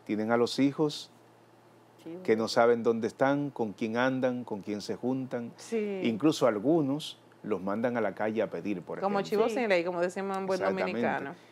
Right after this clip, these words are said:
Speaker 1: Y entonces tú ves esos niños pequeños en la calle pidiendo y muchas veces esos niños son hasta abusados.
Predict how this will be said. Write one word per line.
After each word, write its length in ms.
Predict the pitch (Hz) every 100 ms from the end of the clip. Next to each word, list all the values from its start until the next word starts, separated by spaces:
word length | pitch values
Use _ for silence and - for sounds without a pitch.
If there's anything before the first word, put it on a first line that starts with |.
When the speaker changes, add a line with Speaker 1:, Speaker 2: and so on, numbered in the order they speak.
| -
Speaker 1:
Y 60 | -
entonces 260 | 101 107 113
tú 120 | 123
ves 140 | 123
esos 120 | 127
niños 240 | 117 120 117
pequeños 380 | 117 98 117 117
en 60 |
la 80 | 107
calle 280 | 95 110 113
pidiendo 480 | 117 110 107 107 117
y 40 |
muchas 340 | 98 104 113 107
veces 220 | 110 123 -
esos 120 | 101
niños 300 | 92 113 104
son 160 | 104
hasta 160 | 104 95
abusados. 720 | 90 80 - 92 82 80 -